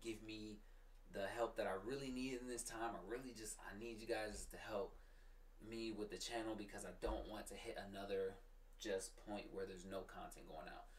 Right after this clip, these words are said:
I'm all done with school, so I'm ready to put out content for you guys for the summer. Uh, and, you know, so I'm hoping this all works out for the best.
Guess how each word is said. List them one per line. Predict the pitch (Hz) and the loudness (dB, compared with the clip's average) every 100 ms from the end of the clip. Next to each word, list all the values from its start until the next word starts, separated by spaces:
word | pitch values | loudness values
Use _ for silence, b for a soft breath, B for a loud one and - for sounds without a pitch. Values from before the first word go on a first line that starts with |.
| B - | B -8
I'm | 92 | 0
all | 101 113 | 4 4
done | 117 110 110 | 4 2 0
with | 104 | -2
school, | - 101 104 | -2 -2 0
so | 104 95 | 0 0
I'm | 98 92 92 | -2 -4 0
ready | 104 107 | 2 2
to | 98 | 0
put | 95 - | -2 0
out | 101 101 | 0 0
content | - 92 - 90 - | 0 0 2 0 0
for | 90 | -2
you | 90 | -4
guys | 92 87 85 - | 0 2 2 0
for | 104 98 | 2 2
the | |
summer. | 90 - 95 98 95 92 B B B B - | 2 2 2 2 0 -2 B B B B 0
Uh, | 87 87 87 - | 4 6 6 2
and, | 90 95 95 - - | -4 -6 -6 -8 0
you | - | 4
know, | - - | 6 6
so | - - | 4 0
I'm | - | -4
hoping | - 120 123 117 | 4 4 4 0
this | 113 | 2
all | 104 104 | 8 8
works | 101 95 - | 8 2 2
out | 101 | 0
for | - | 0
the | 92 | -4
best. | 95 92 - | -2 0 -2